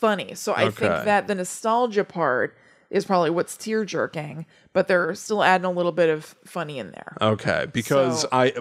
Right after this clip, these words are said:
Speaker 2: Paul Rudd was also on Colbert,
Speaker 1: Mm-hmm.
Speaker 2: and they showed that clip where he's in a Walmart.
Speaker 1: Yeah.
Speaker 2: And it's clearly a Walmart.
Speaker 1: Mm-hmm.
Speaker 2: And, uh, the little Stay Puft Marshmallow Men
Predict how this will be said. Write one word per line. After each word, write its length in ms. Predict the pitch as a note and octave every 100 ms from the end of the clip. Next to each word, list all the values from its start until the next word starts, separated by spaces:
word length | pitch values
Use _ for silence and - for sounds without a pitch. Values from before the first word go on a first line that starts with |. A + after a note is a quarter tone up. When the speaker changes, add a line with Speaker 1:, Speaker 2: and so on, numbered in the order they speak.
| A#2
Speaker 2:
Paul 240 | D#3+ D3
Rudd 300 | B2+ G3+ G#2+
was 140 | A#2 A2+
also 300 | D3 - A#2+
on 140 | G#2
Colbert, 580 | - A2+ G2+ F#3+ G2+ G2+
Speaker 1:
Mm-hmm. 360 | A3 G3+ F#3+ B3 _ _ -
Speaker 2:
and 180 | C3 A#2+
they 100 | A#2+
showed 320 | - C#3 A#2
that 200 | A#2+ G#2+
clip 380 | - C3 A#2+ -
where 160 | A#2+ G2+
he's 260 | B2 A2+
in 80 | A#2+
a 60 | G2
Walmart. 640 | G#2 D#3 E3+ G2 F#2+ F2 _ _ _
Speaker 1:
Yeah. 200 | E3 A#2 D#3 - _ _ _
Speaker 2:
And 80 | G#2+
it's 120 | A2
clearly 360 | - F3+ F3 A#2+
a 20 |
Walmart. 600 | G2+ C3 C#3 G2 E2 D#2 _ -
Speaker 1:
Mm-hmm. 360 | F#3 G#3 F3 F#3+ - _ _
Speaker 2:
And, 340 | C3 B2+ A#2 A#2
uh, 380 | A2+ G#2+ G#2+ G#2 _ _ _ -
the 160 | C3 -
little 280 | B2+ B2 C3+
Stay 280 | - C#3 A#2+
Puft 260 | C3+ A2+
Marshmallow 520 | A2+ A2+ A#2 A2+ G#2
Men 400 | G2+ G2 F#2 G2